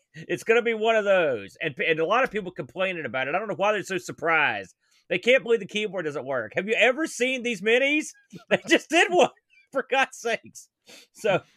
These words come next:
we'll get more to that later. But yes, it's on the radar, Bo. We know about it for sure. And I should mention, but when Bo linked this story up,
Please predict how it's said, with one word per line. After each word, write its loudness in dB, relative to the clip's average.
we'll -2
get 0
more -2
to -6
that -2
later. -2
But -4
yes, 0
it's -6
on 2
the -4
radar, 2
Bo. -2
We -8
know -4
about 0
it -10
for -6
sure. -6
And -6
I 0
should -10
mention, -8
but -4
when -8
Bo -2
linked -8
this -10
story -2
up, -8